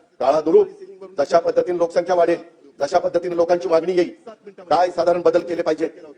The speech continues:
हे विजन तर राज्यकर्त्यांचं असलं पाहिजे, अध्यक्ष महोदय, तर राज्य पुढे त्या ठिकाणी जाईल. आणि तशा पद्धतीनं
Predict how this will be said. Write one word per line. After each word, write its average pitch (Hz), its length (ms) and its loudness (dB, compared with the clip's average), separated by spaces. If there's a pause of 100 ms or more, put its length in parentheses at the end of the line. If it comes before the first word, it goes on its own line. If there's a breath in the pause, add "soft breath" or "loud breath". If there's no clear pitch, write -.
(100)
हे 202 60 0
विजन 180 320 2
तर 240 180 4
राज्यकर्त्यांचं 240 580 0
असलं 262 180 0
पाहिजे, 262 200 -2
अध्यक्ष 240 220 -2
महोदय, 180 460 -4 (200)
तर 214 80 4
राज्य 247 220 4
पुढे 240 200 4
त्या 226 120 2
ठिकाणी 208 240 -4
जाईल. 175 160 -2 (340)
आणि 214 220 0
तशा 175 160 2
पद्धतीनं 175 520 2